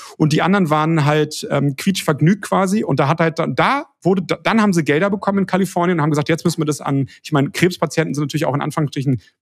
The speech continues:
dankbare Patienten, weil Leute, die an einem bestimmten Punkt nicht mehr wissen, weil sie sagen, „Ey, mein, der Tod ist mir nah, ich mach alles, damit das irgendwie ist“, haben sie dann wirklich mit Chemotherapien,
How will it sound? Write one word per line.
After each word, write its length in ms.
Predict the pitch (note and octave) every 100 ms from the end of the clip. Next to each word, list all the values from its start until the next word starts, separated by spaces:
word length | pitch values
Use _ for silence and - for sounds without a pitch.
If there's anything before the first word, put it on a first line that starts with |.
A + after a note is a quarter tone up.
| _ _
dankbare 460 | C#3+ F3 D#3+ D3+
Patienten, 400 | C#3 C#3+ D#3 F3
weil 100 | D3+
Leute, 260 | C#3 D#3 D#3
die 140 | C3+ C#3
an 100 | C3
einem 60 |
bestimmten 340 | C3 - E3 C#3
Punkt 200 | D#3 D3
nicht 120 | C#3
mehr 100 | C3+
wissen, 340 | D3 D3+ C#3+ -
weil 100 | B2+
sie 60 |
sagen, 160 | C3+ C3
„Ey, 200 | C#3 -
mein, 240 | B2 A#2 B2+
der 160 | A#2
Tod 200 | - D3+
ist 140 | C3+ -
mir 80 |
nah, 180 | B2+ D3
ich 140 | C#3+ C3
mach 140 | A#2
alles, 260 | D3 D3+ C#3+
damit 220 | C3 C3+
das 100 | B2+
irgendwie 160 | C3+
ist“, 140 | D3+ - - - - -
haben 140 | D#3+
sie 80 | F3+
dann 240 | F3 D#3+ D#3
wirklich 260 | E3 F#3
mit 140 | C#3 -
Chemotherapien, 960 | G3 A#3 B3 G3+ F3+ D#3+ F3 E3+ E3+